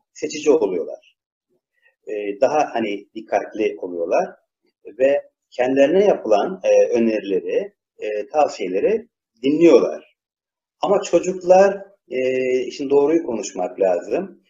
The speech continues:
Son yıllarda genellikle, e, daha çok böyle, e, fantastik, korku, gerilim türü şeylere yöneliyorlar ki,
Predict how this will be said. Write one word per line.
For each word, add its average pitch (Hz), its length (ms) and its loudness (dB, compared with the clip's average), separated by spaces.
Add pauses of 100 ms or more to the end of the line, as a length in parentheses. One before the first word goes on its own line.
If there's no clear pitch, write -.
(140)
Son 160 240 -4
yıllarda 123 420 2
genellikle, 139 960 -2 (320)
e, 113 100 -6 (960)
daha - 180 -6 (100)
çok 143 280 -4
böyle, 120 380 4 (580)
e, 117 40 -8 (240)
fantastik, 113 840 -6 (120)
korku, 110 840 0
gerilim 120 440 2
türü 117 280 -6
şeylere 110 460 0
yöneliyorlar 101 600 -2
ki, 127 300 -2